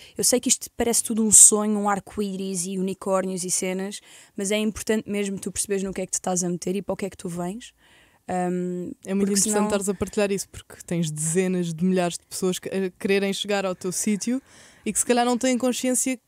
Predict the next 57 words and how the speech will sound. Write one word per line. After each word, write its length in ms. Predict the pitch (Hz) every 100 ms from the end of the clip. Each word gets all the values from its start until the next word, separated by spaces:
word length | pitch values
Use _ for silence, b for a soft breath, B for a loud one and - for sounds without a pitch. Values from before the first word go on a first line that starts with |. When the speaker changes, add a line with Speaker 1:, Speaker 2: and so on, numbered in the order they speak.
| _
Speaker 2:
que 100 | -
não 160 | 294 311
é, 120 | 302
não 140 | 285
é 60 | 294
tudo 180 | 285 233
bonito, 320 | 254 269 -
não 80 | 247
é 60 |
tudo 140 | 233 320
Speaker 1:
Não 40 |
é, 40 | 339
Speaker 2:
cor-de-rosa. 380 | 233 - 233 202
Speaker 1:
tipo, 60 |
imagina, 300 | 302 320 294
não 180 | 262 285
é, 80 | 294 508
eh, 340 | 254 247 254 - -
a 80 | 247
música 300 | 285 294 294
não 100 | 285
é 60 | 277
só 160 | 269
o 40 | 247
sonho. 360 | - 180 170 - _ _ _ _ _
Estás 200 | - 196
a 40 | 196
ver? 280 | 190 226 -
A 40 |
música, 460 | 202 214 214 - 226 220 214 - B B
a 40 | 226
música 240 | 214 -
vai 120 | 220 220
muito 240 | 247 262
para 100 | 233
além 160 | 214 240
do 80 | 214
sonho. 380 | - 185 180 180
E 60 | 196
muitas 300 | 247 247 226
das 140 | 233
vezes 440 | 185 202 233 240 b b b b b
a 40 | 202
indústria 580 | 220 214 254 - 254 254
torna 380 | - 233 214 208
o 80 | 208
sonho 320 | - 208 226
muito 420 | 247 226 262 254
mais 180 | 226 214
pequeno 300 | - 208 214
do 80 | 214
que 100 | 214
ele 100 | 208
realmente 400 | 208 208 214 196
é. 140 | 165 - _ b b b b b b -
Ahm, 500 | 185 180 180 175 175 -
com, 600 | - 202 190 185 185 180